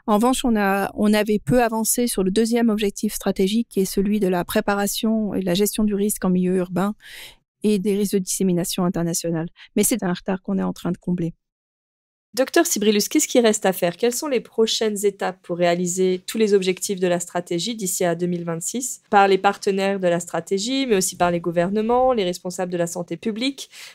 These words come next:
Speaker 2: les communautés, et cetera, et surtout dans les zones à risque ?
Speaker 1: Concrètement, on a développé un plan d'action sur trois ans lié à l'évaluation à mi-terme de la stratégie.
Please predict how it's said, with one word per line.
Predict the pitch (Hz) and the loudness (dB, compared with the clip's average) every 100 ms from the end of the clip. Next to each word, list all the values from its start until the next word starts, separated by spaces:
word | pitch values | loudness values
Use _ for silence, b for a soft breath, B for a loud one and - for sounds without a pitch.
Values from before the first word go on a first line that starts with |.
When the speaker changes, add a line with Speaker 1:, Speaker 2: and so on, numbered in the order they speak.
| - | 0
Speaker 2:
les | 175 | 2
communautés, | 180 190 180 202 214 262 247 | 4 2 2 -2 -2 0 0
et | |
cetera, | 220 190 196 202 247 247 | 0 -2 -2 -2 -2 -2
et | 180 | -2
surtout | 208 202 | -4 -2
dans | 220 220 | 0 2
les | 196 | 2
zones | 202 190 | 0 -2
à | |
risque ? | 180 190 - - - _ _ _ _ _ _ | -4 -6 -8 -10 -20 _ _ _ _ _ _
Speaker 1:
Concrètement, | - 302 - 311 269 269 311 359 | -2 0 2 0 2 2 2 0
on | 233 233 | 0 2
a | 233 | 2
développé | 240 233 254 - 277 277 | 0 0 -2 0 0 2
un | 214 190 185 185 _ _ _ | 0 -2 -6 -14 _ _ _
plan | 262 262 | 2 2
d'action | 240 - 240 | 2 2 0
sur | 214 | 0
trois | - - 254 196 | -2 0 2 2
ans | 196 302 - | 0 -2 -2
lié | 202 214 220 226 226 - | -2 -2 0 2 0 0
à | 180 180 | -2 -4
l'évaluation | 202 202 202 202 196 - 214 202 | -2 0 0 0 -2 -2 -2 0
à | |
mi-terme | 185 190 214 202 196 | 0 0 0 0 0
de | |
la | 185 | 0
stratégie. | 175 - 175 170 180 247 | -4 -4 -4 -4 -4 -8